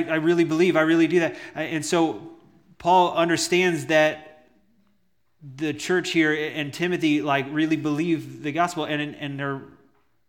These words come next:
"Well, why, why do I need this? Why, why do I need this, this topic?" Uh, and, and Paul says to Timothy that he needs to reject legendary and silly myths.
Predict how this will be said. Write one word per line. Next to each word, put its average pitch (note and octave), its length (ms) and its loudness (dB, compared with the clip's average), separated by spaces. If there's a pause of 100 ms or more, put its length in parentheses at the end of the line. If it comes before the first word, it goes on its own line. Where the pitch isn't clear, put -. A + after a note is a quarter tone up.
(140)
"Well, C#3+ 160 -8
why, E3 220 0
why E3+ 180 2
do E3+ 100 -2
I D#3 80 0
need D#3+ 220 -6
this? A2+ 420 -10 (480)
Why, D3 320 -4
why D#3 180 -4
do D#3+ 140 -4
I D3+ 80 -2
need D3+ 220 -4
this, C#3 260 -6
this C3+ 420 -12 (100)
topic?" D3+ 380 -8 (360)
Uh, C#3 40 -10
and, C#3 300 -6
and C3 340 -12 (380)
Paul D#3 240 0
says D3 360 -4
to C3 140 -10
Timothy B2+ 520 -8
that B2 180 -8
he C3+ 80 -8
needs C3+ 240 -8
to B2+ 80 -12
reject A#2+ 720 -6 (380)
legendary D#3 960 -4 (480)
and A#2 120 -12
silly C#3+ 360 -6
myths. - 600 -12